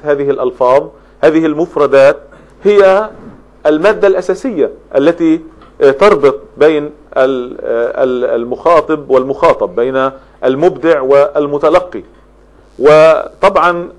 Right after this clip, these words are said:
اللغة كما يقول عنها النقاد:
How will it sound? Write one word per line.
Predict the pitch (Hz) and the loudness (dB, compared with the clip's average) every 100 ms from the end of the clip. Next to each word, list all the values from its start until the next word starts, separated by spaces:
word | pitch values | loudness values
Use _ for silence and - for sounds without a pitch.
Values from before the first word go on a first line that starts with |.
| _ - | _ -2
اللغة | 143 185 160 170 175 175 _ _ _ _ _ _ _ - | 2 2 4 2 2 -4 _ _ _ _ _ _ _ -2
كما | 156 147 | 2 2
يقول | 143 156 165 127 | 2 -2 -6 -4
عنها | 127 143 127 120 143 | -6 -8 -8 -10 -8
النقاد: | 135 135 135 147 165 | -10 -4 2 2 2